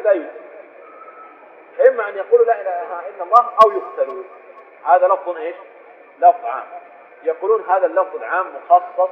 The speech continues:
بالكتاب، وهو قوله تعالى: "حتى يعطوا الجزية عن يد وهم صاغرون". فإذا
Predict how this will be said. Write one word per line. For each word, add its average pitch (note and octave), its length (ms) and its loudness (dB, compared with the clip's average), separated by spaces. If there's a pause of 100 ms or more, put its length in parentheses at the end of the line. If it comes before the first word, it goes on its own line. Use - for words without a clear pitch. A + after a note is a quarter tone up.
(120)
بالكتاب، B2+ 560 -8 (600)
وهو C#3+ 220 -6
قوله E3+ 500 2
تعالى: D#3+ 300 2
"حتى - 560 -4
يعطوا C#3+ 580 -4
الجزية D#3+ 600 -8
عن C3+ 260 -10
يد F#3+ 180 0
وهم G#3+ 380 -4
صاغرون". - 400 -2 (1900)
فإذا F#3+ 380 -4